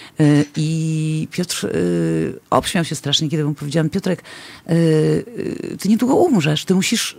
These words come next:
nam dać jeszcze coś, ty musisz przyjść do nas do teatru, ty musisz zrobić coś z młodzieżą”. Y, Marek, ty jesteś na emeryturze, ale to,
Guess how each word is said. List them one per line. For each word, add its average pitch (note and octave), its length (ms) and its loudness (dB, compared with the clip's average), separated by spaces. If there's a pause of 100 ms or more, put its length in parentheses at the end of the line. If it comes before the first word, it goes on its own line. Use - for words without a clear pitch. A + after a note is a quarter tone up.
(160)
nam A#3+ 220 4
dać F4+ 280 0
jeszcze E3 200 -2
coś, D#3+ 160 -2
ty G3 100 -4
musisz F3+ 280 -4
przyjść - 480 0
do F#3+ 100 -2
nas E3+ 160 -2
do D#3+ 80 -4
teatru, D#3+ 320 -4
ty E3+ 100 -4
musisz G3 220 -2
zrobić G3+ 420 0
coś D#3 200 -2
z C3 60 -8
młodzieżą”. D3+ 500 -2 (680)
Y, D#3+ 380 4
Marek, D3 340 2
ty F#3+ 140 -2
jesteś F#3 260 -2
na A3+ 100 2
emeryturze, A3+ 460 0
ale E3+ 120 0
to, E3 120 -8